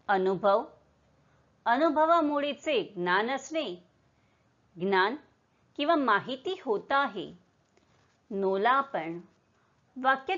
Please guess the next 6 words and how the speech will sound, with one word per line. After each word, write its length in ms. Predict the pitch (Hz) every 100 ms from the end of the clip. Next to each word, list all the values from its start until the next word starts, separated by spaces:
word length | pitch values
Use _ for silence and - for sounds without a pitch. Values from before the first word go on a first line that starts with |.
| -
प्रयोग 260 | 330 320 320
करून 340 | 220 175 180 185
बघूया. 480 | 190 180 330 262 254 262 _ _ _ _ _ _ _ _ _ -
पहिला 320 | 180 175 190
वाक्य 440 | 190 196 - 262
आहे, 260 | 254 220